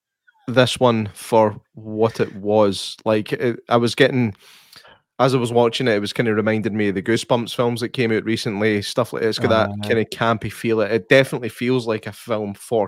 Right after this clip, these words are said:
Speaker 1: kids
Speaker 2: Mm-hmm.
Speaker 1: with enough in it for adults that it'll keep you entertained enough. Um,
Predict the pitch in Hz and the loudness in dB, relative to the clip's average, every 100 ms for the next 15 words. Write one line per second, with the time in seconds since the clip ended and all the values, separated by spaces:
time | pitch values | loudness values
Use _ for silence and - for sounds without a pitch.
0 | - - 139 95 - _ _ _ _ 131 | -2 0 0 0 -12 _ _ _ _ -6
1 | 104 120 120 - - 135 147 165 - 131 | 0 4 4 0 -8 -2 2 2 4 2
2 | 120 - 113 110 110 107 - 110 98 - | 2 0 0 2 0 -4 -4 -4 -4 -2
3 | 110 98 104 - - 110 92 - _ _ | 0 0 -2 -10 -8 -4 -4 -6 _ _
4 | _ _ - 113 101 - 117 110 110 104 | _ _ -4 -2 -2 -4 -2 0 0 0
5 | 90 - - _ _ 104 95 95 95 90 | -2 -8 -20 _ _ -4 -2 -2 -4 -6